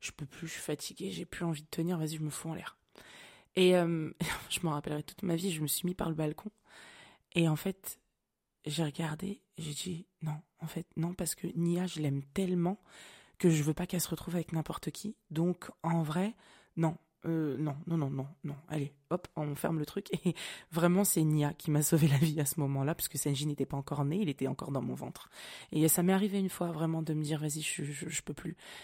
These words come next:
Et en fait, à ce moment-là, je me suis dit, « Wait, attends, après tout ce que t'as vécu là, là, t'es sorti d'un séisme, t'as vécu des trucs de ouf dans ta vie, et genre, vraiment, tu vas arrêter là, comme ça ? Mais t'es malade. »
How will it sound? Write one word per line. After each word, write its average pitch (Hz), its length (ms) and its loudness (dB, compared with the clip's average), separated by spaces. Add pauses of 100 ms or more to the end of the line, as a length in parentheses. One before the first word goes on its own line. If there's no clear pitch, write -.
(300)
Et 165 100 6
en 156 80 4
fait, - 180 -2
à 170 60 0
ce - 120 0
moment-là, 170 220 2
je - 120 -4
me 156 40 -4
suis - 160 -4
dit, « 170 120 -6
Wait, 165 220 -2
attends, 160 200 -6
après - 220 -6
tout - 120 -8
ce - 80 -2
que 208 100 -2
t'as 175 160 4
vécu 156 320 0
là, 151 120 2
là, - 140 -4 (440)
t'es 170 120 0
sorti - 320 -2
d'un 156 160 2
séisme, 165 580 2
t'as 170 120 2
vécu 156 320 -6
des 156 140 -2
trucs - 240 -12
de 156 240 -4
ouf - 280 -2
dans 143 140 -6
ta 143 160 0
vie, 185 260 -2 (680)
et 160 80 4
genre, 143 180 4
vraiment, 156 260 4
tu - 160 -4
vas 143 80 4
arrêter 135 340 2
là, 208 140 0
comme 147 240 2
ça ? - 240 -2 (120)
Mais 135 120 6
t'es - 200 -12
malade. » 131 460 -4